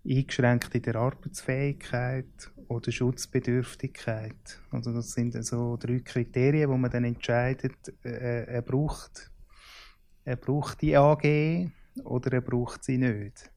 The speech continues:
Und dann gibt's auch ganz viele Leute, die älter sind, also ich sage jetzt über sechzig, die einfach finden, ich will nicht in eine A G,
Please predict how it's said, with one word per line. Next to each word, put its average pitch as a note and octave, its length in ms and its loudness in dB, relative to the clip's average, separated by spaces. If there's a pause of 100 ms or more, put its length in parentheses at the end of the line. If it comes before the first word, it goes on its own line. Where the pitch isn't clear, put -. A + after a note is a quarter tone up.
(500)
Und B2 240 -2
dann B2 100 2
gibt's B2+ 300 -2
auch A#2 80 0
ganz B2+ 340 2
viele A#2+ 360 0 (100)
Leute, B2 400 -2
die A2 160 -2
älter C#3+ 420 0
sind, D3 560 -2
also B2+ 180 -2
ich A#2 80 -6
sage A#2+ 280 -6
jetzt - 100 -10
über C#3 300 -2
sechzig, - 960 0 (160)
die B2 40 0
einfach A#2+ 400 0
finden, B2 400 0
ich A#2 140 -4
will A#2 140 -4
nicht A#2+ 200 -4
in A#2 140 0
eine A#2 160 -2
A B2+ 160 2
G, C3+ 540 0